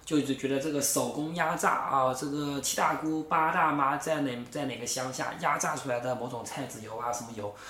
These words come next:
就认为它是绿色食品。其实萃取油也好，压榨油也好，这个工艺的过程其实非常的重要，所以我们其实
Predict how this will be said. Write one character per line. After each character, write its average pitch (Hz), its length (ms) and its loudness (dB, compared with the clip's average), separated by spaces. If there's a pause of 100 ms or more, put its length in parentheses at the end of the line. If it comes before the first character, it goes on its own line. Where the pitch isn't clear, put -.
就 160 160 2
认 190 160 4
为 156 100 6
它 139 180 4
是 147 120 -2
绿 165 200 2
色 127 200 2
食 - 140 -4
品。 101 100 -8 (240)
其 135 520 2
实 120 580 2 (280)
萃 247 340 4
取 123 280 2
油 117 220 2
也 127 120 2
好， - 240 -4
压 175 180 4
榨 196 200 4
油 135 80 2
也 131 60 2
好， 107 140 -2
这 196 140 -2
个 160 40 2
工 294 380 4
艺 269 60 -4
的 226 100 10
过 370 260 6
程 131 220 4
其 - 140 -6
实 - 80 -6
非 127 280 -2
常 107 240 -8
的 107 140 -12
重 139 220 -6
要， 104 100 -10 (340)
所 175 160 0
以 160 320 6
我 135 140 6
们 131 260 0
其 131 160 -4
实 120 140 -6